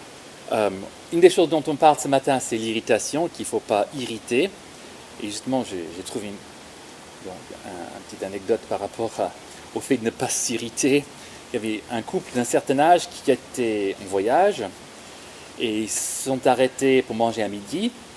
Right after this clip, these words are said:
et donc ils sont repartis, et après une demi-heure, la, la femme s'est rendue compte qu'elle avait oublié ses lunettes au restaurant. Bon,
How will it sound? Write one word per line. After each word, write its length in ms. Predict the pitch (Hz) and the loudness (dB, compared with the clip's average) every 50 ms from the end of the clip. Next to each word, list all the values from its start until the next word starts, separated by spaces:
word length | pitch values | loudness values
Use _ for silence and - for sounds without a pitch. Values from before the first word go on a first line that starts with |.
| - - - - - - - - - - - - - - | -18 -18 -18 -18 -18 -18 -18 -18 -18 -18 -18 -18 -12 -8
et 460 | 127 113 107 101 95 92 87 90 - - - - - - - - | -4 -4 -2 -2 -2 -4 -4 -6 -8 -10 -14 -16 -18 -18 -10 -8
donc 140 | 113 101 95 - - 98 | -8 -8 -8 -10 -14 -12
ils 60 | 87 | -10
sont 180 | - - - - | -10 -10 -8 -4
repartis, 680 | 123 127 - 135 117 - - - - 147 196 226 - - | -4 -2 -2 -2 -2 -2 -6 -4 -4 -2 -4 -4 -6 -2
et 80 | 113 117 | -2 -2
après 760 | 117 - - - 143 135 127 120 113 113 107 104 98 95 92 92 87 | -2 -2 -4 0 2 2 4 4 2 2 2 0 0 -2 -2 -4 -6
une 100 | 104 104 | -8 -4
demi-heure, 440 | 101 113 110 120 131 170 208 220 - - - - - - - - | -2 -2 -2 0 2 4 4 4 4 2 -4 -14 -18 -18 -10 -4
la, 300 | 107 104 95 92 90 87 87 90 90 87 82 - | -4 -4 -2 -2 -4 -6 -8 -10 -12 -12 -8 -4
la 140 | 101 107 | -4 -2
femme 180 | - 160 185 185 | 2 2 2 2
s'est 80 | - 135 | 2 0
rendue 220 | 123 120 123 123 | 0 0 0 0
compte 240 | - 220 240 233 - | 4 2 2 2 4
qu'elle 100 | - 117 | 2 2
avait 160 | 104 101 - - | 2 2 2 -4
oublié 480 | 170 151 156 139 143 147 160 202 233 233 - - - - - - - - - - - - - | -4 -4 -2 0 2 2 4 4 2 0 -6 -14 -18 -18 -18 -18 -18 -18 -18 -18 -16 -10 -8
ses 220 | - - 131 120 | -2 0 0 2
lunettes 500 | 127 131 131 165 214 240 - - - - - - | 2 2 6 6 6 6 4 -2 -12 -14 -4 -2
au 80 | 123 110 | 0 0
restaurant. 460 | 123 131 - - 123 107 - 82 - - - - - - - - - - - - - - - - - - - - - - - - - - - - - - | 0 -2 -2 -2 -2 -2 -2 -4 -6 -8 -14 -16 -18 -18 -18 -18 -18 -18 -18 -18 -10 -10 -10 -10 -10 -16 -18 -18 -18 -18 -18 -18 -18 -18 -18 -18 -16 -4
Bon, 180 | 202 208 190 | -2 -2 0